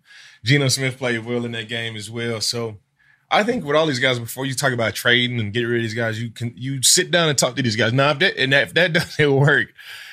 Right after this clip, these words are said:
if that doesn't work, you know, via Daniel Jones, then you gotta explore other options. I would like to take a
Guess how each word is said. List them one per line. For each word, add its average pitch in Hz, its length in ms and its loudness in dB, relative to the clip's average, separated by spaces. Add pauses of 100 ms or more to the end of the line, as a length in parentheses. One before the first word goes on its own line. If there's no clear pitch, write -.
(100)
if 123 120 6
that 160 180 4
doesn't 156 300 2
work, 151 360 0
you 113 120 -2
know, 127 100 4
via 131 260 2
Daniel 123 300 2
Jones, 123 280 0
then 120 80 -2
you 120 60 -2
gotta 117 180 -2
explore 110 400 -2
other 107 180 0
options. 85 580 -6 (800)
I 127 200 4
would 139 160 4
like 127 320 2
to 113 360 0 (340)
take 135 220 2
a 113 300 2